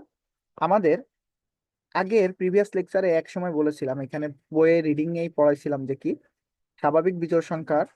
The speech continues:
যোগফলটা হচ্ছে ক স্কয়ার। এই যে ক স্কয়ার, তার মানে কি আমাদের রিডিং থেকে আরো একটা এমসিকিউ আমরা পেয়ে গেলাম। তার মানে আমাদের উচিত কি রিডিং গুলো ভালোভাবে পড়া, কোথায় কি বলতে চেয়েছে।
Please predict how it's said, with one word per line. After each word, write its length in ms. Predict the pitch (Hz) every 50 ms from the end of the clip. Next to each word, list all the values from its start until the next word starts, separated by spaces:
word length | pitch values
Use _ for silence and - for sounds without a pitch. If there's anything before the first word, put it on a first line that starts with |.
| _ _ _ _ _ _ -
যোগফলটা 420 | 151 160 151 151 - 180 175 175 196
হচ্ছে 140 | 185 - - _ -
ক 20 | 214 196 156 147 -
স্কয়ার। 260 | - - 131 117 104 101 _ - 165 151
এই 80 | 139 127
যে 120 | 117 - 110 - _ _ _ _ _ _ _ _ _ _ _ -
ক 40 | - 160 143 135
স্কয়ার, 200 | - - 127 120 117 - _
তার 140 | - 160 180 208
মানে 100 | 214 226 220
কি 60 | 247 226
আমাদের 180 | 220 226 208 190 170
রিডিং 180 | 160 165 196 208 208
থেকে 140 | 233 226 - 220 165
আরো 100 | 160 170 180 175
একটা 140 | - - 175
এমসিকিউ 320 | 170 151 143 - 151 - 180
আমরা 120 | 180 196 202 -
পেয়ে 160 | 135 117 98
গেলাম। 160 | 107 101 95 95 - _ _ _ _ _ _
তার 80 | - 170
মানে 80 | 180 185 180
আমাদের 160 | 180 185 196 196
উচিত 200 | 196 196 202 190 _
কি 100 | - 262 262 208
রিডিং 180 | 170 151 160 160 160 156
গুলো 120 | 165 170 156 139
ভালোভাবে 320 | 139 147 143 131 117 120 120 -
পড়া, 200 | 131 127 107 - - _ _ _ _ _ -
কোথায় 220 | 151 151 151 147 143
কি 60 | 143 127
বলতে 160 | 123 117 - 120
চেয়েছে। 220 | - 117 113 -